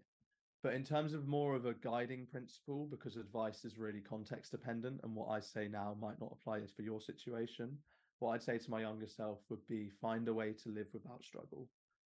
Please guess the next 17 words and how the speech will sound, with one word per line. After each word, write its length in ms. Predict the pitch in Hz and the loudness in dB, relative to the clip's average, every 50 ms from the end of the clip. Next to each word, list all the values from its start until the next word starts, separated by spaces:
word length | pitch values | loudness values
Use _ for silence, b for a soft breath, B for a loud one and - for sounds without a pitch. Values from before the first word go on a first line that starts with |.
| _ _ _ _ - | _ _ _ _ -4
you 100 | - 117 | 0 0
know? 200 | 107 107 107 123 139 - _ _ _ _ _ _ _ _ _ _ _ - - | 2 2 0 -2 -4 -8 _ _ _ _ _ _ _ _ _ _ _ -2 2
Um, 240 | 117 113 110 110 113 | 2 2 2 2 0
and 120 | 123 120 117 | 0 0 2
sometimes 760 | - 175 170 185 170 - 170 135 120 113 117 135 139 139 - - | 4 4 4 4 4 4 4 4 4 4 2 2 -2 -4 -4 -4
in 120 | 127 127 | -4 -2
the 80 | 117 110 | -4 -2
present 320 | - 143 135 123 131 120 | 2 0 2 2 0 -2
moment, 300 | 123 120 117 113 110 - | 0 0 0 0 -2 -2
that 180 | 120 120 110 120 | -2 -4 -2 -4
involves 400 | 120 113 120 113 113 110 110 - | -4 -2 0 0 0 0 -2 -8
struggling. 520 | - - 131 120 101 113 117 113 113 120 - _ _ _ _ _ _ _ _ - | -6 -2 -2 -2 -2 -2 -6 -6 -8 -14 -16 _ _ _ _ _ _ _ _ -2
That 140 | - 123 - | 0 0 2
involves 420 | 120 117 113 127 127 127 120 - - | 2 2 4 4 4 4 2 2 2
working 320 | 117 104 104 - 123 110 | 0 0 0 -2 -4 -4
really 220 | 107 107 107 104 | -4 -4 -4 -4
hard. 300 | 98 101 113 113 113 117 | -6 -6 -6 -6 -8 -10